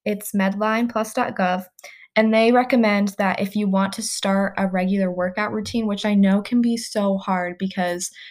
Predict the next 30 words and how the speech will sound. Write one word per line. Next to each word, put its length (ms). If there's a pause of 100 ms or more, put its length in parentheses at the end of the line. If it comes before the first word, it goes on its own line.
(180)
for 120
me, 340
I 460 (100)
don't 280
like 420 (360)
working 300
out 120
by 100
myself. 680
I 100
really 580
enjoy 380
having 340
someone 380
there 180
with 260
me 180
so 340
I 160
can 180
motivate 460
them 380 (260)
to 100
get 160
my 260
mind 280
off 200
what 140
we're 140
doing, 480